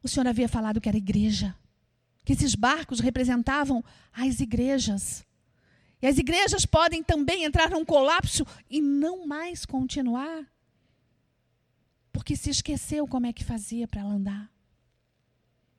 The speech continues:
Sabe por quê? Porque na hora da tempestade, na hora da situação, na hora de estar aportado, está sem fazer nada.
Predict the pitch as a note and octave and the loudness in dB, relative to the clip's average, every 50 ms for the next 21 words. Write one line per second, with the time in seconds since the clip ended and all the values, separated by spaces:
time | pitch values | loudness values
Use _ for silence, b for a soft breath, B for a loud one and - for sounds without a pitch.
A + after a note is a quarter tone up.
0 | _ - _ - - B3 A#3 A#3 - - - - - C4+ C4+ C#4 C#4 C4+ _ _ | _ -20 _ 0 0 2 2 0 -2 -4 -6 -6 -4 -4 -4 -4 -4 -8 _ _
1 | _ _ _ _ _ _ _ _ _ _ _ _ _ b b b b b - - | _ _ _ _ _ _ _ _ _ _ _ _ _ b b b b b 2 2
2 | - - F#4 E4 D#4 C#4+ C#4 D4+ E4+ F#4 E4+ D#4+ D#4 D4+ - - F4 F#4 F4+ F#4 | 2 2 2 4 4 4 6 6 6 8 6 6 4 4 2 0 -2 0 2 2
3 | D#4+ D#4 - - - D#4+ D4+ E4 E4+ E4 C#4+ A3+ A#3+ A#3+ G3+ - - _ _ - | 2 4 2 2 4 6 6 6 6 4 2 0 -4 -4 -6 -8 -12 _ _ -20
4 | _ _ _ b b b b b D4+ D#4 E4 F4+ F#4+ F4+ E4+ D4+ F4 F4+ - G#4+ | _ _ _ b b b b b 4 6 8 8 8 8 8 6 4 4 4 2
5 | - - G4 E4 E4+ - - - F4+ E4+ F#4+ F4+ D#4+ C#4+ B B B B D4 D4+ | 2 2 4 4 4 4 4 4 4 6 6 4 4 2 B B B B 2 4
6 | E4+ F#4 F#4 F4 - E4+ F4 - - F4+ F#4 F#4+ F#4+ - - F4 E4+ - - - | 6 6 6 6 4 4 0 2 4 4 4 4 2 2 4 4 4 4 4 0
7 | - - D4 D#4+ F4 G4 C#4+ B3 C4 A#3 G3 G3 - _ _ _ _ _ _ _ | 2 4 6 6 6 4 2 -2 -4 -4 -4 -6 -10 _ _ _ _ _ _ _
8 | _ _ _ _ _ _ _ _ _ _ _ _ _ _ _ _ _ _ _ _ | _ _ _ _ _ _ _ _ _ _ _ _ _ _ _ _ _ _ _ _
9 | _ _ _ _ _ _ _ _ _ _ _ _ _ _ _ _ - C#4 - - | _ _ _ _ _ _ _ _ _ _ _ _ _ _ _ _ -16 -4 -2 -2
10 | D#4 C#4+ - D4+ C#4+ - C#4 C4 A#3 C4 A#3+ A#3 A3+ G#3+ G#3+ A3+ A#3 A3 G#3 | -2 0 -2 -4 -4 -4 -4 -6 -6 -6 -6 -6 -6 -8 -8 -8 -10 -10 -14